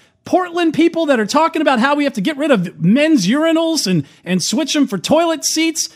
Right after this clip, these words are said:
so that men have to sit down to pee. Of course, we're gonna stand up and pee all over the seats. You know, th-, everything about woke culture is causing these people to move all the way to the left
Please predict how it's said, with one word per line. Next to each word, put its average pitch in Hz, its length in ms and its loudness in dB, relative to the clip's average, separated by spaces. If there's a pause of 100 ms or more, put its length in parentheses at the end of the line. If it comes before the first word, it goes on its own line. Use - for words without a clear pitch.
(100)
so 214 160 -2
that 196 240 0
men 294 260 4
have 277 220 4
to 214 80 -2
sit - 260 -2
down 302 220 2
to 208 40 2
pee. 320 500 0 (200)
Of 165 120 -8
course, 294 260 0
we're 311 80 -2
gonna 302 160 0
stand 302 400 0
up 277 100 0
and 233 100 0
pee 302 140 2
all 311 160 4
over 311 140 0
the 262 100 -2
seats. 311 460 -2 (200)
You 254 140 0
know, 254 260 4
th-, - 360 -10 (140)
everything 359 480 0
about 285 460 2
woke 247 400 0
culture 285 640 -2 (800)
is 262 200 0
causing 285 480 2
these 262 160 2
people 254 300 2
to 240 140 4
move 262 320 4
all 294 260 2
the 339 100 2
way 320 260 2
to - 180 -2
the 240 100 2
left 262 460 2